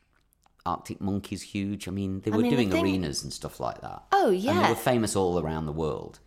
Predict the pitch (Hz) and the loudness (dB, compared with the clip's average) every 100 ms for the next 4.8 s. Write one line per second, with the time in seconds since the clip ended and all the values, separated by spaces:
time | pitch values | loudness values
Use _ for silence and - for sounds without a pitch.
0 | - 381 240 311 - 202 247 330 370 339 | -2 0 0 -2 -2 2 4 6 4 2
1 | 240 151 135 135 92 53 - _ _ _ | 0 0 -2 -2 -4 -4 -8 _ _ _
2 | - 120 175 - - 131 107 65 64 62 | -6 0 2 2 4 4 4 2 -4 -4
3 | 98 90 85 78 80 76 78 76 - 78 | 2 2 2 -2 -4 -4 -4 -4 -4 0
4 | 95 113 117 117 101 110 104 87 | 2 4 4 2 0 -2 -2 -4